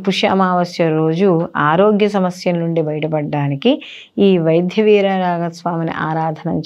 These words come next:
చేయడం ద్వారా ఈ యొక్క సమస్యల నుండి బయటపడడం జరుగుతుంది అని చెప్పి అక్కడ మనకి స్థల పురాణాలు చెప్తున్నాయి, పెద్దలు కూడా చెప్పడం అనేది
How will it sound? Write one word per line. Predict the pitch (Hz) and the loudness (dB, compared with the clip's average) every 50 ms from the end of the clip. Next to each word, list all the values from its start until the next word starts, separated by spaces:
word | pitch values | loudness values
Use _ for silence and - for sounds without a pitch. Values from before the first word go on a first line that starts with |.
| - | -4
చేయడం | 156 151 147 151 147 147 143 | -4 -4 -4 -4 -4 -4 -4
ద్వారా | 147 147 143 139 139 139 151 185 - - - - - - - _ - - | -4 -4 -4 -4 -2 -2 0 0 -2 -2 -4 -12 -20 -20 -20 _ -2 0
ఈ | 196 | 2
యొక్క | 196 185 190 - 185 | 2 2 2 0 -2
సమస్యల | 175 180 - 160 160 180 185 190 - 208 196 | 0 0 -2 0 0 -2 -4 -2 -2 0 0
నుండి | 180 175 175 208 | 0 0 0 -2
బయటపడడం | 196 180 170 170 180 185 185 180 165 156 165 170 180 | 0 0 0 0 0 -2 -2 -2 -4 -2 -2 -4 -2
జరుగుతుంది | 185 180 165 156 151 151 156 151 - 147 147 147 143 156 156 160 151 143 - - | -2 -2 -2 -2 -4 -6 -8 -8 -6 -6 -4 -4 0 0 2 2 2 0 -2 -6
అని | - 143 143 143 | -6 -6 -6 -6
చెప్పి | 143 139 147 - 180 | -8 -8 -4 -4 -4
అక్కడ | - - 170 | -2 -2 -4
మనకి | 160 156 151 151 156 | -4 -4 -4 -6 -8
స్థల | 156 - - 151 143 147 | -12 -10 -8 -6 -6 -6
పురాణాలు | 147 147 165 156 151 151 151 151 151 151 156 | -6 -6 -6 -6 -6 -6 -8 -8 -8 -8 -8
చెప్తున్నాయి, | 151 160 156 160 - - 165 156 160 170 196 233 247 240 - - - - - _ - _ - | -6 -6 -8 -8 -8 -10 -8 -6 -4 -2 -4 -4 -4 -6 -12 -20 -20 -20 -20 _ -14 _ -2
పెద్దలు | 196 185 170 170 196 190 190 | 0 0 2 2 2 2 2
కూడా | 175 175 170 175 | 2 2 2 2
చెప్పడం | 185 175 175 151 147 - 156 151 151 | 2 0 -2 -4 -4 -4 -4 -4 -2
అనేది | 147 143 139 139 139 165 190 - | -2 -2 -2 -2 -2 -4 -6 -8